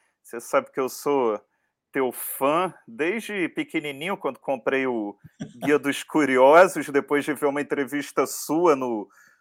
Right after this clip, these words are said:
no Jô Soares. Minha mãe le-, me levou no dia seguinte no Barra Shopping,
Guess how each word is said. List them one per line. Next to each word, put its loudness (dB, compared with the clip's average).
no -2
Jô 0
Soares. 6
Minha 2
mãe 2
le-, 0
me -2
levou 4
no -2
dia -2
seguinte -8
no -4
Barra 8
Shopping, 4